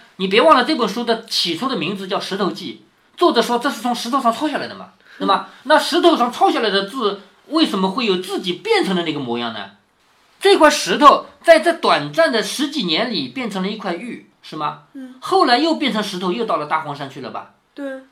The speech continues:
Speaker 1: 在大荒山的石头上居然也记载了这块玉的模样，那一定是这个石头自己记下来以后再刻在自己身上的喽。
Speaker 2: 对。
Speaker 1: 是不是啊？所以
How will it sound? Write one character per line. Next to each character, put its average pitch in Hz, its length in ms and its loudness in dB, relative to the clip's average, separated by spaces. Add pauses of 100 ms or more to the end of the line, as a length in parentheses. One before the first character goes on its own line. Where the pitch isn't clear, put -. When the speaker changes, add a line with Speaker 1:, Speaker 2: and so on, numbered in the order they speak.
Speaker 1:
在 320 160 2
大 320 240 6
荒 302 160 2
山 320 100 2
的 294 80 0
石 226 200 -4
头 262 100 0
上 196 220 2
居 294 80 -6
然 254 200 -2
也 135 140 -2
记 175 220 -4
载 147 100 -2
了 143 100 -4
这 214 80 -10
块 214 140 -8
玉 285 140 -6
的 202 80 -2
模 120 260 -6
样， 147 280 -10 (640)
那 294 280 -2
一 220 180 -2
定 330 140 4
是 214 140 -4
这 220 120 -4
个 196 120 -4
石 165 120 -10
头 269 120 -2
自 262 160 -10
己 160 140 -10
记 262 260 -6
下 - 180 -4
来 120 100 -4
以 117 160 -10
后 139 160 -10
再 139 140 -8
刻 175 160 -8
在 139 80 -6
自 156 140 -12
己 139 80 -12
身 135 160 -12
上 127 100 -10
的 117 80 -12
喽。 104 240 -14 (140)
Speaker 2:
对。 269 260 -10 (120)
Speaker 1:
是 - 120 -10
不 151 80 -6
是 147 80 -6
啊？ 131 240 -4 (300)
所 - 160 -6
以 269 220 -4